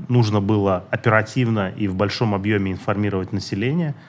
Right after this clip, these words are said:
что, собственно, делал Э Т В плюс, транслируя те же самые ежедневные пресс-конференции кризисного штаба и правительства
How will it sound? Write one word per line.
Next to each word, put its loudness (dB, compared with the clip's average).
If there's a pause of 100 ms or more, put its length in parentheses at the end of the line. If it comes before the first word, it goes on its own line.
(220)
что, 0
собственно, 0
делал 0
Э -2
Т -6
В 0
плюс, -2
транслируя 2
те 0
же -4
самые 0
ежедневные 2
пресс-конференции -2
кризисного -2
штаба -2
и -2
правительства -2